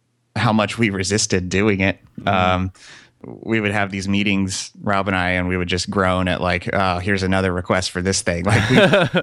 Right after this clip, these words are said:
Speaker 2: <laughs>
Speaker 1: we really didn't wanna do it.
Speaker 2: I'm sure.
Speaker 1: Uh,
Speaker 2: I feel like I would have felt the exact same way. Like, "Oh my God, a rules engine? Are you kidding me?"
Speaker 1: Yeah, yeah. And it's like, "What are we trying to build here?"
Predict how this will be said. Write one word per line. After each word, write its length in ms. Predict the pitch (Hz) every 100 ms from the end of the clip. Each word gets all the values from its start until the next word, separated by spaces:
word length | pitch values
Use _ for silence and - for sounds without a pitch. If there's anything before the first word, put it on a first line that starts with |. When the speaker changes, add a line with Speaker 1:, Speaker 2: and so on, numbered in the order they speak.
| -
Speaker 2:
<laughs> 80 | -
Speaker 1:
we 100 | 143
really 420 | 120 127 117 101
didn't 220 | 107 101
wanna 220 | 98 92
do 200 | 90 101
it. 40 | 92
Speaker 2:
I'm 180 | 160 165
sure. 220 | - 147
Speaker 1:
Uh, 60 |
Speaker 2:
I 40 | 147
feel 120 | 170
like 80 | 151
I 60 |
would 100 | 143 135
have 100 | 113
felt 120 | 123
the 60 | 110
exact 260 | 104 107 -
same 200 | 98 104
way. 160 | 110
Like, 160 | 95 98
"Oh 100 | 120
my 140 | 101
God, 220 | 104 107 90
a 20 |
rules 400 | 98 117 127 139
engine? 320 | 147 156 160
Are 40 | 139
you 120 | 107
kidding 300 | - 127 135
me?" 180 | 151 165 - _
Speaker 1:
Yeah, 540 | 135 131 98 90 90 123 _ _
yeah. 300 | 110 107 87 90 - _ - _ -
And 140 | 95
it's 160 | 95 113
like, 240 | 98 95
"What 120 | 120
are 40 | 139
we 80 |
trying 220 | 120 131 117
to 40 |
build 240 | 107 117
here?" 200 | 110 92